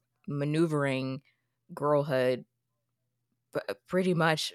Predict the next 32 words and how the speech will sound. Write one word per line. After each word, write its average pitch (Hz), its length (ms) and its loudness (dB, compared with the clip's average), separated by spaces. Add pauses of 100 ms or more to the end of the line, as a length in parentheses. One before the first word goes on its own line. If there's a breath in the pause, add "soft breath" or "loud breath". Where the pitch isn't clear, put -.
(120)
on 170 460 -2
my 180 280 0
own, 247 460 4
like, 190 240 4
save 165 320 4
for 160 240 4
obviously, 147 460 0
like, 131 220 -2
my, 135 340 -4
my 139 180 -4
mom 165 500 0
and 127 80 -8
my, 131 260 -8
my 143 120 -8
grandma, 139 640 -6
you 143 140 -10
know, 139 160 -10
aunts 139 340 -8
and - 120 -12
stuff. 131 280 -8
But 139 100 -2
as 143 100 -6
far 147 240 2
as, 135 160 -2
like, 131 220 -4 (380 soft breath)
having 139 580 -2
someone 139 460 -4
who 139 120 -6
was 131 180 -4
my 131 300 0
age 123 340 -2
and 123 100 -8